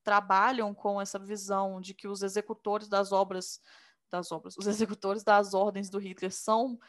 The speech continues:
figuras muito importantes e que dão o foco da ideologia nazista muito mais do que no Hitler em si, como é o caso do Johann Chapototto, como é o caso do Christian Ingrau,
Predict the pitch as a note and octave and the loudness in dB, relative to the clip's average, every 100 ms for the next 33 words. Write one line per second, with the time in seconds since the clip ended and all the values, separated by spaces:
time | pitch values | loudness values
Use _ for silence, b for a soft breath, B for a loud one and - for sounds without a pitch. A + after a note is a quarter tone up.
0 | B B - A#3 A3 A3 A3 A3 A3+ A3 | B B -12 -8 -2 -2 -2 -4 -4 -4
1 | G3+ G#3 - G#3 G#3 G#3 F#3+ F#3+ F#3+ - | -4 -6 -4 -2 -2 -6 -10 -12 -16 -14
2 | G3+ F#3 G#3+ B3 C4 - G#3+ G3 - G3 | -10 -2 -2 -2 -6 2 4 4 2 -2
3 | G3 G3 G3+ G#3 G3+ G3 A3+ C4 B3 G#3+ | 0 0 0 0 -2 -2 -4 -2 0 0
4 | G3 G3+ G3+ G3+ C4 C#4+ A3 G3+ A3+ A#3 | -2 -8 -6 -6 -6 -6 -2 0 0 -4
5 | G3+ - G3+ F#3+ B B B G#3+ G3+ G3 | -12 -6 -4 -4 B B B -4 -4 -6
6 | G3 A#3 C4 C4 B3+ G#3+ G#3 G#3 G3+ F#3+ | -6 -6 -6 -8 -6 -4 -2 0 2 2
7 | F#3+ F#3+ - F3+ F3+ F3+ F3 A#3+ - A3+ | 0 -12 -6 -6 -6 -8 -6 -6 -4 -2
8 | G#3 - F#3+ F#3 F#3+ F#3 F3+ F#3 F#3+ - | -2 -4 -6 -6 -2 0 0 -4 -14 -10
9 | F#3+ - G3 A#3 A3 G3+ F#3+ F#3+ | -10 -8 -8 -2 2 4 4 2